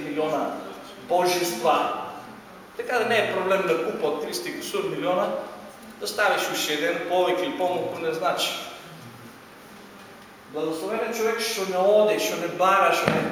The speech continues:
прашува. Ќе отидам, кај има бајачка, кај има гатач, кај има гледаец, кај има вршукалец и не знам какви се не. Има ли некој да го бара Господа, Неговото лице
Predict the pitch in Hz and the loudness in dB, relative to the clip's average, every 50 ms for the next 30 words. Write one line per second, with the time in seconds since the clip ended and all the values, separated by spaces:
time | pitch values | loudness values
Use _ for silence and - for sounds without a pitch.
0 | - - - - - - - - 190 185 175 - - - - - - - 208 196 | -2 -2 -2 -2 0 -2 -2 -2 0 2 2 2 2 2 0 0 0 -2 0 0
1 | 185 180 - - - - 269 277 285 285 294 294 294 285 277 277 285 277 285 277 | 0 0 2 2 4 4 4 4 4 4 6 6 6 6 6 6 6 6 6 4
2 | 277 277 277 262 247 254 247 233 220 220 220 220 220 220 220 220 220 220 220 208 | 4 4 4 4 4 4 6 6 4 6 4 4 4 4 4 4 4 4 4 4
3 | 208 - - 247 269 294 294 294 294 294 277 262 285 277 285 277 294 294 285 285 | 4 4 4 4 4 6 6 6 4 4 4 4 4 6 6 6 6 6 4 4
4 | 285 277 247 247 254 262 262 254 254 214 208 - - - - 254 247 240 - - | 4 6 6 6 6 6 6 6 6 6 6 4 4 4 4 4 4 6 6 4
5 | - - - - - - - - 208 226 220 208 202 - 208 220 214 220 214 208 | 2 0 -2 -4 -6 -8 -4 -2 0 2 4 4 4 4 4 4 4 4 2 2
6 | 190 196 214 208 202 - 202 196 185 175 165 156 - - - - - - - - | 2 2 2 2 2 4 4 4 4 4 4 2 2 0 -2 -4 -6 -10 -12 -14
7 | - - - - - - - - - - - - - - - - - - - - | -14 -16 -18 -18 -20 -20 -20 -20 -20 -20 -20 -20 -20 -20 -20 -20 -20 -20 -20 -20
8 | - - - - - - - - - - - - - - - - 202 220 233 - | -20 -20 -20 -20 -20 -20 -20 -20 -20 -20 -20 -20 -20 -20 -20 -14 -10 -6 -4 -4
9 | 190 - 180 - - - - 147 143 - - 113 - - - - - - - - | -4 -4 -4 -6 -6 -6 -6 -6 -4 -4 -4 -4 -4 -4 -2 0 0 -2 -2 -4
10 | - - - - - - - - - - - 214 214 214 - 214 208 - - - | -6 -6 -8 -10 -12 -14 -16 -18 -18 -16 -14 -12 -12 -12 -12 -12 -14 -14 -14 -16
11 | - - - - - - - - - 120 123 123 127 127 127 123 113 107 107 104 | -16 -18 -18 -20 -20 -20 -20 -18 -16 -14 -12 -10 -10 -10 -10 -8 -8 -8 -8 -8
12 | 104 107 127 - - 113 | -8 -8 -8 -6 -6 -6